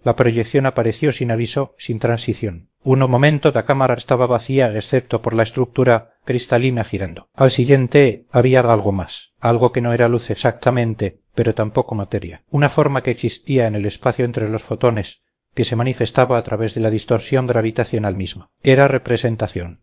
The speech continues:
Reyes lo supo de inmediato. La semilla no podía comunicar directamente con mentes biológicas, así que había creado una interfaz. Una imagen compuesta de las expectativas de quienes lo observaban, filtrada a través de sus patrones neurales.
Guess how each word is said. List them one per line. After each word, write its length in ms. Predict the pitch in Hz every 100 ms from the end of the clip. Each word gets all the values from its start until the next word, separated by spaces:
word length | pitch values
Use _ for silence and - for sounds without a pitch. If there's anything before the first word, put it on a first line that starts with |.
| _
Reyes 400 | - 123 123 117
lo 80 | 110
supo 240 | 110 110 117
de 80 |
inmediato. 640 | 117 101 92 90 - - _
La 140 | - 117
semilla 540 | 131 139 147 156 160 -
no 180 | 131
podía 460 | - 131 127 127 - -
comunicar 460 | 113 117 110 123
directamente 680 | 123 123 117 120 123 127 117
con 160 | 117
mentes 360 | 110 131 127 127
biológicas, 800 | 120 120 117 127 117 104 - _ -
así 200 | 113 135
que 120 | 135
había 240 | 123 131
creado 340 | - 120 113 117
una 160 | 117
interfaz. 580 | 113 - 101 - - - _
Una 200 | - 139
imagen 380 | 127 117 117 135
compuesta 500 | - 110 104 135 -
de 80 | 113
las 160 | 107 113
expectativas 640 | - 107 - 101 107 107
de 100 | 120
quienes 320 | 120 107 104
lo 60 | 120
observaban, 680 | 110 120 113 113 110 104 95
filtrada 560 | - 113 113 123 123 120
a 60 |
través 280 | 113 104 113
de 100 | 123
sus 180 | 113 110
patrones 540 | - 113 123 131 123
neurales. 640 | 117 104 101 92 87 -